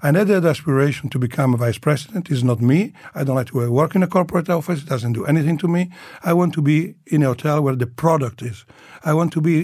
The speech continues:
in the middle of my product. And everything I, I, I do, I, I, I try to create a product which people see and believe in it. But the company always supported me.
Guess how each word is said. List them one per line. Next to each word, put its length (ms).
in 220
the 80
middle 220
of 80
my 140
product. 480
And 200
everything 360
I, 160
I, 440
I 40
do, 340
I, 160
I, 200
I 40
try 200
to 120
create 300
a 60
product 540
which 240
people 480
see 540
and 180
believe 300
in 120
it. 180
But 140
the 60
company 480
always 280
supported 480
me. 220